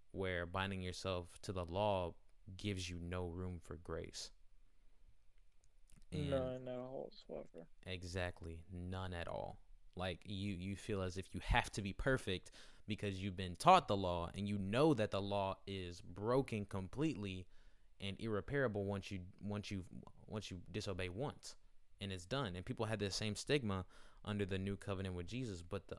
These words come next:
Speaker 1: old covenant was fulfilled. It is, it is not in effect for those who have accepted Christ. We're under the, the dispensation of grace now. And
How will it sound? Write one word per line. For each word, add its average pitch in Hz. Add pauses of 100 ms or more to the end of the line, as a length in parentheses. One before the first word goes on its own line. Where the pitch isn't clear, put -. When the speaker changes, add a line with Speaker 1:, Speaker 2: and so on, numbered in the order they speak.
Speaker 1:
old 127
covenant 92
was 90
fulfilled. - (680)
It 101
is, 92
it 95
is 90 (300)
not 110
in 110
effect 113
for 104
those 90
who 98
have 87
accepted 90
Christ. 85
We're 87
under 92
the, 87 (260)
the 85 (640)
dispensation 95
of 90
grace 98
now. - (920)
And 87